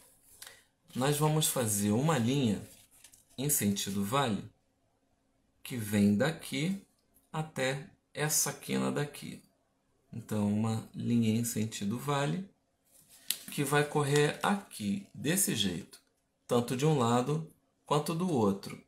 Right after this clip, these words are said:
E só precisamos fazer nessa primeira capa. Somente nessa primeira capinha. Então, eu pego aqui, ó,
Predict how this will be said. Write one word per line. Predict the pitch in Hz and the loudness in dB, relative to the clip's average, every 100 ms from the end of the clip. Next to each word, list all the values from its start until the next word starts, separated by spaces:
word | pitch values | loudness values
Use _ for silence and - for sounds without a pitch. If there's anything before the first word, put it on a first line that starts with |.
| _ _ - | _ _ -4
E | 160 | 0
só | - 180 | 4 2
precisamos | 175 - - 131 143 196 185 | 2 -2 0 0 4 6 6
fazer | - 131 113 113 160 175 - | 4 2 0 0 0 0 0
nessa | 131 165 220 - 202 | 0 2 2 2 0
primeira | 185 165 175 202 | -2 2 2 2
capa. | 202 107 - - 107 - _ _ _ _ _ _ _ _ _ _ _ _ _ _ _ _ _ _ _ _ - | 0 -2 -2 -4 -10 -12 _ _ _ _ _ _ _ _ _ _ _ _ _ _ _ _ _ _ _ _ -16
Somente | - - 165 180 139 - 202 - - - - - | -10 -6 -4 -2 0 -2 -4 -6 -8 -8 -14 -10
nessa | 120 143 - | -4 -2 -2
primeira | - 143 139 135 | -4 -4 -2 -4
capinha. | 135 147 - 101 90 95 _ _ _ _ _ _ - - - 113 | -4 -8 -4 -4 -4 -8 _ _ _ _ _ _ -20 -20 -18 -14
Então, | 117 110 101 | -6 0 0
eu | 104 | 0
pego | - 113 107 | 0 0 0
aqui, | 107 - 78 | -2 -2 -2
ó, | - | -2